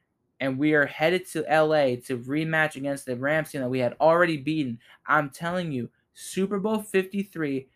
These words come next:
would have been a rematch between the Eagles and the Patriots, and we would have beaten Tom Brady's ass for a second straight year.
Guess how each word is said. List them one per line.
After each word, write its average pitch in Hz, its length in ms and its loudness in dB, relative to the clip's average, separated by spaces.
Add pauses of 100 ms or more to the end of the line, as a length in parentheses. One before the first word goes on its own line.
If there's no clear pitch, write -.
(120)
would 135 160 -2
have 131 140 0
been 143 220 0
a 131 40 0
rematch 156 560 -2
between 135 240 -8
the 127 200 -4
Eagles 165 300 -4
and 160 100 -6
the 160 40 -8
Patriots, 143 460 -4
and 123 180 -6
we 139 140 0
would 143 220 -4
have 123 200 -6
beaten 139 320 0
Tom 131 280 -4
Brady's 127 300 0
ass 117 280 -2
for 123 160 -6
a 123 60 -8
second 123 340 -8
straight 117 240 -8
year. 117 220 -8